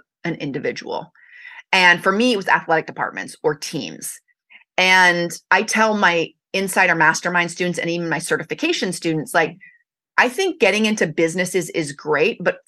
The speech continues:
to me, it's more about business development. You have to make this decision for yourself. But in my experience, selling to other businesses only meant that there was, like, fifteen decision makers.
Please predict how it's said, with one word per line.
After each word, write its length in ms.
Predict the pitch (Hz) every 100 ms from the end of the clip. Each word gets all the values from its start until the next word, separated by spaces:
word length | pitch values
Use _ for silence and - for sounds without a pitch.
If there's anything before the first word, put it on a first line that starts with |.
| -
to 120 | 190
me, 480 | 175 185 233 262 262
it's 180 | - 175
more 300 | 175 175 180
about 380 | 156 156 - - 156
business 340 | 156 147 151
development. 400 | 135 - - - _ _ _ _
You 220 | 185 254
have 140 | 370 339
to 80 | 226
make 160 | 175
this 120 | 170
decision 400 | 160 160 147 -
for 160 | 147 131
yourself. 680 | 139 147 - 110 208 240 - _ _ _ - - -
But 160 | 202 -
in 280 | 202 185
my 240 | 175 170 208
experience, 1000 | 247 247 - 240 233 240 247 - - -
selling 560 | - - 165 175 196 214
to 180 | - 202 165
other 240 | 160 170
businesses 760 | 143 156 170 214 262 294 277 - _ _ _ _ _ _
only 400 | 190 240 302 349
meant 640 | 285 165 165 247 262 - - _ -
that 160 | 214 226
there 140 | 214
was, 160 | 214 208
like, 240 | 196 185
fifteen 480 | - 208 - 202 175
decision 420 | 165 - 131 123
makers. 600 | - - - - -